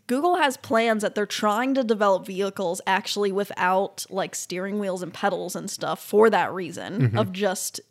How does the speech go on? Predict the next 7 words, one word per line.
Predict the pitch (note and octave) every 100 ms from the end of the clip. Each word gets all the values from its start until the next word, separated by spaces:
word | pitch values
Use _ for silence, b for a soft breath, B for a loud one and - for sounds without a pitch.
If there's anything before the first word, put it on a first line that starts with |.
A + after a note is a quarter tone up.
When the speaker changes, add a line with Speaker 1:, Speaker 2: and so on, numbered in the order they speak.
| -
Speaker 1:
it's | G#3 - -
automatically | G3 G3 G3 G3+ G#3
assumed | F#3+ - G3+ F3 E3+ G#3
humans | - G#3+ F#3 F#3
not | G3+ E3
taking | G3+ C#3+ D#3
control. | E3 - - -